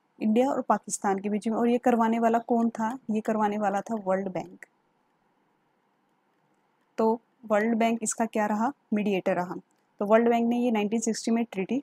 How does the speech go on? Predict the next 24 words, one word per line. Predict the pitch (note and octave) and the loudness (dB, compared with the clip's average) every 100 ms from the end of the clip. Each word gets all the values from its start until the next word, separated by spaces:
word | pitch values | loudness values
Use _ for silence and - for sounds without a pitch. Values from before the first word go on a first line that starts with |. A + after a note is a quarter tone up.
| - | -4
करवाई | G#3+ F#3+ - | -2 -2 -2
थी। | - - - _ _ _ _ - | -8 -12 -12 _ _ _ _ -4
इस | C#4+ - | -2 0
ट्रीटी | C#4+ C4+ D4 | 2 2 0
के | C4+ | 0
according, | G#3+ - F#3+ F#3+ G3 A3 G#3+ | -2 -4 -4 -4 -8 -12 -10
इसके | - - | -6 -2
अंदर | A#3+ A#3+ | -2 -2
क्या | - - A#3+ | -4 0 2
हुआ, | B3+ B3 A3+ G#3+ - _ _ - | 4 2 0 -2 -6 _ _ -8
इसके | A3+ - C4+ | -6 -2 -2
according | A#3+ A3+ G3+ G3+ A3+ | -2 -2 -2 -2 -2
क्या | A3+ G#3+ | -2 -2
किया | A#3+ G#3+ | 0 0
गया | G3+ A3+ - - - _ | 0 -6 -10 -20 -20 _
कि | B3 | 0
ऊपर | C4+ B3+ C#4+ | 0 0 0
की | D#4 | 2
तीन | D4+ C4 A#3+ A#3 | 2 2 2 0
नदियाँ, | G3 G#3 | -2 -4
वो | G#3 A#3 | 0 0
है | B3 - _ _ - | 0 -4 _ _ -2
इंडस, | G#3+ G3+ C#4 - - _ _ _ _ _ _ _ _ _ _ _ _ - _ - | 0 0 -2 -4 -8 _ _ _ _ _ _ _ _ _ _ _ _ -20 _ -8
झेलम | F#3+ A3 G#3 G#3+ | -2 2 2 0